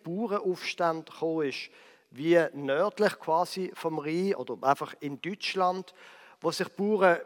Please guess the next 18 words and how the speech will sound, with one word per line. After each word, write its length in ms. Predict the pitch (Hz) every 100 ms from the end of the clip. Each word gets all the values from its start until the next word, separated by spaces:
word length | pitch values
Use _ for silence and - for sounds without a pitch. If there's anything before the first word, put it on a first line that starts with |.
| -
militant, 1160 | 160 170 170 165 _ - 165 240 165 _ -
militärisch 920 | 143 160 170 156 151 160 214 220 208 -
erhoben 640 | 156 135 143 202 233 214
haben. 280 | 196 202 220 - - _ - - - _ -
Es 200 | 143 -
hat 180 | 202
zwar 360 | - 170 160 156 - - _ _ _ _ _ _
natürlich 600 | 117 113 - 165 180 123 -
die 100 | -
Halauer, 720 | 110 117 151 170 180 208 202 - _ _ - - -
haben 240 | - 165 196
zwar 380 | - 170 170 190
natürlich 440 | 185 190 202 185
aufgerufen 840 | - 226 226 - 190 220 220 214
zum 260 | - 170 156
Sturm 680 | 151 - - 180 233 254 240
nach 200 | 202 143
Schaffhausen, 760 | - 143 - 165 226 240 233